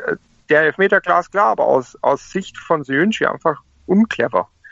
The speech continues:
äh, in dem Moment. Ähm, ja. Und dann, jetzt kommt noch Marc-Oliver Kempf, aber das sind ja nur drei Leute. Äh, vier, ja, drei.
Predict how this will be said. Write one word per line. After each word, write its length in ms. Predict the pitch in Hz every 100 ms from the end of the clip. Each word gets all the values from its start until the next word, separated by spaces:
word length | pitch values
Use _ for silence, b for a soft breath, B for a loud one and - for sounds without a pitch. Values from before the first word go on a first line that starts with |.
| B B B B _ -
äh, 320 | 117 113 117 - -
in 120 | 120
dem 160 | 117 113
Moment. 520 | 110 104 104 110 - -
Ähm, 380 | - 110 110 - - _ _ _ - -
ja. 320 | 208 104 135 - _ _ _ _ _ _ _ - - _ -
Und 180 | 131
dann, 300 | 131 139 135 -
jetzt 220 | 135 120
kommt 200 | - 147
noch 120 | 147 135
Marc-Oliver 540 | 131 139 147 123 120
Kempf, 300 | - 165 202 _ _ B B B _ _ -
aber 220 | 120 120
das 160 | 120 -
sind 120 | 131
ja 80 | 123
nur 160 | 110
drei 240 | 104 107 104
Leute. 380 | 120 123 120 _ _ _ _ _ _
Äh, 180 | 139 113
vier, 240 | - 113 - - 120
ja, 140 | 113 - -
drei. 260 | - 117